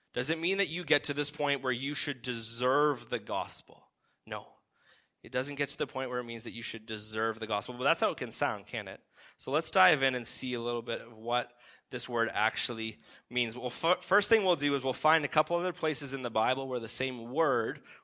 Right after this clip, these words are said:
worthy, is used. Okay, so look at this one from Acts twen-,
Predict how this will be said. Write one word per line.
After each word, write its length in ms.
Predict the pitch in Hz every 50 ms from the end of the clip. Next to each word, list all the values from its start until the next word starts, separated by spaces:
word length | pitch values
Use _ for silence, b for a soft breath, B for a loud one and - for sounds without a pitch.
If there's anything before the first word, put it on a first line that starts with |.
| B -
worthy, 560 | 117 117 117 117 117 110 110 113 117 120 - - _ _
is 220 | - 131 127 127 139
used. 580 | 156 156 127 98 87 - - - - - - - b b b b b b b b
Okay, 180 | - - 117
so 160 | 113 - - 131
look 160 | 139 135 165
at 60 | 147
this 180 | 165 165 - -
one 180 | 113 101 95
from 160 | - 104 104
Acts 240 | 101 101 104 - -
twen-, 280 | - - 135 131 131